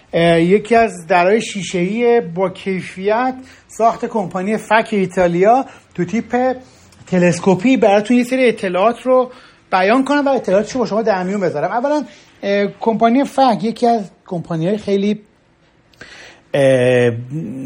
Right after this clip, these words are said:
در حقیقت معتبر در زمینه جک‌های پارکینگی و راهبند و تجهیزات امنیتی حفاظتیه. اه، بیشتر کارش جک پارکینگی بوده، اما از روزی که اومد محصولات در شیشه‌ای رو خواست توی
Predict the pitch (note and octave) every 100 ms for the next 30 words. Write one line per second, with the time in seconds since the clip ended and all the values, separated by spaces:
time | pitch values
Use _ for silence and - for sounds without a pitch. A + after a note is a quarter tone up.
0 | C4+ C#3+ D#3+ D3+ C#3+ D3+ G3 F#3 D#3+ D3+
1 | D#3 C#3 F3+ D#3+ C#3 C#3+ C3+ D3 C#3+ F3
2 | E3 D#3+ C3+ E3 F#3 - C#3 B2+ D3 C3+
3 | C3+ F3+ D#3 B2+ A#2 D3+ F3+ D#3+ C3 A#2+
4 | C3 C#3+ F3 - - - - D3 D#3 D3+
5 | D3 D#3 C#3 C#3 - D3+ - - - -
6 | _ E3 E3 D#3 E3 G#3 A3 A3+ A#3 -
7 | F3 G3+ G#3+ G#3+ F3+ D3+ D3 D#3 F3+ E3+
8 | C3+ - A3 C4 C4 _ _ F3+ F3+ G3
9 | A3+ C4 B3+ A3 F3+ E3 F3+ E3+ E3 F3+
10 | F3+ A3 A3 G#3 G3+ G3+ F3 F3 E3 E3
11 | E3+ - F3+ G#3 F#3+ C3 A#2 - D3+ -
12 | - D#3+ D3+ C#3+